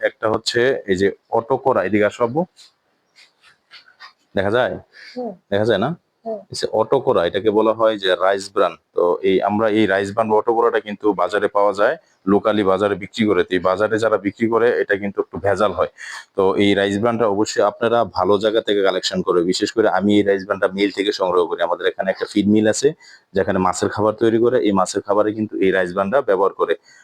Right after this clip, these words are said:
Speaker 1: তো বন্ধুরা, এই রাইস ব্রানটার মধ্যে আসলে প্রোটিন কতটুকু আছে, এটা হচ্ছে ইম্পর্টেন্ট। এই রাইস ব্রানের মধ্যে কিন্তু প্রোটিন আছে আপনার ষোলো পার্সেন্টের মতো প্রোটিন আছে, অর্থাৎ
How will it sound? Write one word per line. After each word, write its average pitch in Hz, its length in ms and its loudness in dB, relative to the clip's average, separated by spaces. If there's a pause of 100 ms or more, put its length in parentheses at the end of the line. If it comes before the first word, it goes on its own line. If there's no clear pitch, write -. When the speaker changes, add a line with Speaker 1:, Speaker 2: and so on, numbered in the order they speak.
(140)
Speaker 1:
তো 98 340 2
বন্ধুরা, 107 300 2
এই 110 180 4
রাইস 101 320 0
ব্রানটার 131 580 2
মধ্যে 117 540 2
আসলে 107 440 2
প্রোটিন 135 380 0
কতটুকু 117 380 0
আছে, 92 200 -2
এটা 90 120 -2
হচ্ছে 98 220 0
ইম্পর্টেন্ট। 95 480 0
এই 95 100 0
রাইস 95 220 -2
ব্রানের 110 220 -2
মধ্যে 110 280 -4
কিন্তু 104 240 -6
প্রোটিন 113 380 -2
আছে 139 320 -2 (500)
আপনার 107 440 -2
ষোলো 120 340 -2
পার্সেন্টের 98 400 0
মতো 95 160 0
প্রোটিন 98 280 -2
আছে, 85 280 -4 (340)
অর্থাৎ 101 260 -4